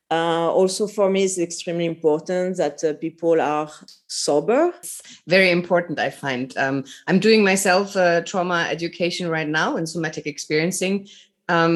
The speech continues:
Speaker 2: and this, what you say, sounds pretty much like what we are, uh, learning there. Um, so that trauma is a situation where you get stuck, um, in a situation, in energy where you connect,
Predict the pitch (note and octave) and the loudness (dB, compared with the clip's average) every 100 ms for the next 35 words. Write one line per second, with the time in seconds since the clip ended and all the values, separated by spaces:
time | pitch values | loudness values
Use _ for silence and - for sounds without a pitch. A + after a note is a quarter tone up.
0 | E3 E3 - _ E3 E3 F#3+ F#3+ F#3 - | 2 -2 -10 _ -2 0 0 0 -2 -2
1 | D#3+ E3+ E3 B3 G#3+ D#3+ C#3+ - - F3 | -4 -6 -4 0 2 2 0 -2 -4 -2
2 | E3+ D#3+ - - - _ _ _ - C#4+ | -2 -4 -10 -14 -18 _ _ _ -6 2
3 | D#4 E3+ E3+ E3 D3+ D#3 D#3 - F3 F3 | 4 4 2 2 2 2 -4 -2 2 4
4 | D#3 D3 C#3+ - C#3+ C3+ D#3+ F3 G3+ E3+ | 4 2 0 -2 -4 0 2 2 2 -2
5 | D3+ A#2+ A#2+ D#3+ F#3 - _ _ - D#3 | -4 -4 -2 -4 -8 -18 _ _ -8 -2
6 | D3+ D#3 F3+ E3 D#3 - - G3+ A3+ F#3 | -2 0 2 2 2 -2 -2 2 2 2
7 | E3 D#3+ D#3+ E3+ D#3+ E3+ E3+ F3 F3 F3+ | 0 -4 -6 -6 -4 2 4 4 0 0
8 | D#3+ D#3+ D#3+ D#3 - - - F#3 - - | 0 0 0 -4 -4 -6 -4 -4 -6 -20
9 | - _ _ _ _ D#3 D3 D3 D3+ D3 | -20 _ _ _ _ -4 -2 0 -2 -2
10 | D3 D3 - _ _ _ _ - E3 D#3 | -4 -6 -14 _ _ _ _ -2 0 -2
11 | D#3+ D3 E3+ D#3 D#3+ - C#3+ D3+ D3+ D#3 | -6 -6 0 0 0 -4 -4 -4 -2 -2
12 | D#3+ D#3 D3+ D3 D#3 D3+ E3 E3+ E3 - | -2 -4 -4 -2 -2 -6 -4 -4 -4 -8
13 | - | -16